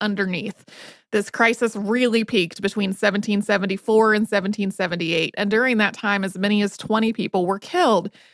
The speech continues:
That might sound like a pretty low death toll compared to most of the disasters that we have talked about on this show, but these collapses were so unpredictable and frequent and dramatic that they were just terrifying.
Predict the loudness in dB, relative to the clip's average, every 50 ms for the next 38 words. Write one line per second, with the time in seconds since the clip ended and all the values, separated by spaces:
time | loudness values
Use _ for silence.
0 | _ _ _ _ _ _ _ -10 -6 0 2 4 4 4 4 2 0 0 0 0
1 | 0 -2 -6 -8 -2 0 2 2 2 0 0 0 0 0 0 -2 -4 -2 -2 0
2 | 0 0 2 2 2 4 4 2 2 0 -2 0 0 0 0 0 -4 -8 -2 2
3 | 4 4 4 4 4 0 -2 -2 -2 -4 -2 0 0 2 4 4 2 2 -2 -4
4 | -2 0 0 0 2 2 2 2 2 0 -2 -2 -4 -2 0 0 0 0 0 -2
5 | 0 0 0 0 -2 -2 -2 -2 -2 -2 -2 -6 -6 -4 -2 -4 -4 -4 -4 -2
6 | 0 0 0 -2 -2 0 0 0 0 0 0 -2 -2 0 -2 -4 -4 -6 -8 -8
7 | -2 0 2 2 2 2 0 -4 -6 _ _ _ _ _ _ _ _ _ 0 0
8 | 2 4 4 2 2 0 -2 -2 0 2 4 4 4 2 2 0 -4 -6 -6 -6
9 | -6 -6 -8 -8 -6 -2 2 4 4 4 4 2 0 -2 -2 -2 -2 0 0 2
10 | 2 0 0 -2 -2 0 2 2 0 0 -2 -6 -8 -8 -6 -6 -6 -4 0 0
11 | 0 0 0 -2 -4 -4 -2 0 0 2 2 2 2 0 0 -2 -2 0 2 2
12 | 2 2 2 0 0 -2 -6 -6 -12 -8 -2 0 2 2 2 2 2 2 2 4
13 | 4 2 0 -2